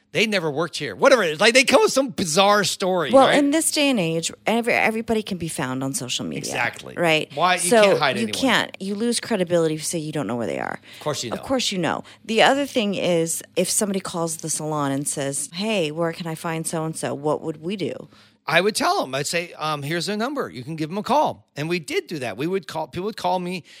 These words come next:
Speaker 1: who hadn't seen us in two years. And they'd be like,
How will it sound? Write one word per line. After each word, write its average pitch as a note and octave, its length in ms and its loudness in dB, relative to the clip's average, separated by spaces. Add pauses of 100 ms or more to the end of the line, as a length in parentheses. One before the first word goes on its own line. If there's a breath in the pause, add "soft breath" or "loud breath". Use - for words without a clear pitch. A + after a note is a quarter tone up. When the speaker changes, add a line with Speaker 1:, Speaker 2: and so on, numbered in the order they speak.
(120)
Speaker 1:
who F#3+ 100 -2
hadn't G#3 280 -2
seen - 280 -2
us F3 100 -6
in F#3+ 60 -10
two A#3 220 -2
years. A#3 600 -2
And D3+ 100 -6
they'd E3+ 120 0
be F3 80 -2
like, D#3+ 180 0